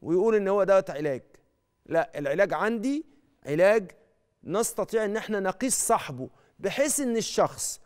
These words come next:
لو أخطأ في هذا العلاج نحاسبه. هذا الشخص لو أخطأ، وخلي نفسية الشخص ده في الحديد، أو خلى نش-، شخصية الناس، الشخص ده في الحضيض، أو خلى، أو خلاه يلبس في سور حديد،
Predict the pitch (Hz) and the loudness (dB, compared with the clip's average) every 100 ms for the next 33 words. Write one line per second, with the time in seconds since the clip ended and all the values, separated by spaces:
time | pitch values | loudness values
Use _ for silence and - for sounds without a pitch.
0 | _ - 160 180 226 269 - - 180 - | _ -6 0 0 2 2 0 -6 -6 -6
1 | 165 160 202 226 226 190 208 294 233 - | -8 -2 0 0 -2 -2 0 0 0 -8
2 | _ _ _ 143 156 185 - 165 104 - | _ _ _ -12 -4 -4 -2 -4 -6 -20
3 | _ _ _ _ 196 226 - 240 - 220 | _ _ _ _ 2 2 2 0 0 0
4 | 190 175 233 - 247 - - _ _ - | 2 0 -2 -2 -2 -2 -10 _ _ -10
5 | 156 - 254 254 214 165 240 254 202 - | -8 0 0 0 -4 -4 -6 -6 -6 -4
6 | 240 - 202 233 - 202 190 175 196 139 | -4 -4 -2 -2 -2 -6 -4 -2 -2 -4
7 | - _ _ _ _ _ _ _ _ _ | -10 _ _ _ _ _ _ _ _ _
8 | _ _ - 240 240 - 262 247 220 156 | _ _ 2 2 2 0 0 -2 -4 -8
9 | 190 185 - 170 143 254 208 220 240 180 | -14 -18 -16 -14 -2 -2 -2 -2 -4 -4
10 | 202 - 233 214 226 175 175 208 196 277 | -8 -6 -4 -4 -6 -8 -6 -4 0 -2
11 | 226 - _ _ - 190 - 277 294 254 | -4 -12 _ _ -8 -6 -2 0 0 2
12 | 220 - _ 196 214 233 220 247 294 - | 2 0 _ -2 -2 0 0 0 -2 -4
13 | - - 202 311 330 254 233 - 196 233 | -10 -8 -2 0 0 -2 -4 -6 -4 -4
14 | - 175 165 143 | -4 -4 -6 -8